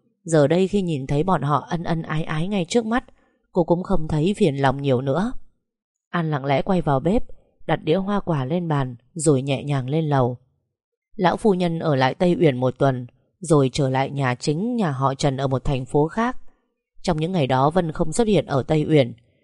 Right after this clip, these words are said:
Tuy nhiên có một lần cô ta gọi điện cho cô, nói anh cần gấp một bản hợp đồng, nhờ cô vào thư phòng lấy rồi mang ra cho cô ta. Chính sự việc này sau đó đã đẩy An vào bi kịch. Một ngày đẹp trời, điện thoại Tây Uyển reo vang.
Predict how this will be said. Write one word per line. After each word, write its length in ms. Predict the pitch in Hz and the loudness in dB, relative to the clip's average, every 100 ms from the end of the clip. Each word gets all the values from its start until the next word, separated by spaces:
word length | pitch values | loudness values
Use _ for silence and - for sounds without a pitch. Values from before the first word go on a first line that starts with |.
| _ _ | _ _
Tuy 100 | 190 | 0
nhiên 260 | 175 160 160 | 2 -2 0
có 120 | 156 | 0
một 180 | 214 143 | 0 0
lần 240 | 131 127 | 0 0
cô 140 | 165 | 0
ta 140 | 165 160 | 0 2
gọi 200 | 143 127 | 0 0
điện 260 | 143 127 | -2 -2
cho 180 | 135 156 | -4 -4
cô, 340 | - 160 156 - _ _ _ | 4 6 6 2 _ _ _
nói 180 | 165 185 | -4 -2
anh 160 | 214 | -2
cần 260 | 185 151 131 | -2 -2 0
gấp 180 | 226 202 | 0 0
một 120 | 147 | 0
bản 160 | 131 127 | 0 0
hợp 160 | 135 | 0
đồng, 280 | 143 135 120 - _ _ | 2 0 0 -10 _ _
nhờ 200 | 160 147 - | 0 0 2
cô 120 | 202 | 0
vào 200 | 165 127 | 2 2
thư 180 | 175 185 | 0 0
phòng 220 | 151 127 | 0 2
lấy 200 | 127 185 | 0 2
rồi 200 | 202 143 | 0 0
mang 220 | 147 160 | -2 -2
ra 180 | 165 165 | 0 0
cho 140 | 170 | 0
cô 180 | - 147 | 0 0
ta. 340 | 151 151 143 - _ _ _ _ - | 2 0 -2 -10 _ _ _ _ -6
Chính 320 | - 165 226 | -2 0 -2
sự 220 | - 185 | 0 0
việc 220 | 143 147 143 | 2 0 2
này 200 | 135 120 | -2 0
sau 200 | 170 160 | -2 -2
đó 320 | 143 175 240 - - | -2 -4 -8 -14 -4
đã 120 | 165 | -2
đẩy 180 | 202 143 | 0 0
An 280 | - 165 151 | 0 -4 0
vào 220 | 143 127 | 0 2
bi 180 | 151 151 | 2 0
kịch. 220 | - 123 _ _ _ _ _ _ _ - - | 0 -2 _ _ _ _ _ _ _ -8 0
Một 140 | 160 | 0
ngày 160 | 151 139 | 2 0
đẹp 160 | 139 | 0
trời, 320 | - 151 127 120 _ - | 2 2 2 0 _ -2
điện 260 | 180 151 | 0 0
thoại 220 | 147 156 - | 0 -2 0
Tây 240 | 196 190 | 0 2
Uyển 240 | 160 131 127 | 2 2 0
reo 220 | 165 160 | -2 0
vang. 300 | 165 165 | 0 0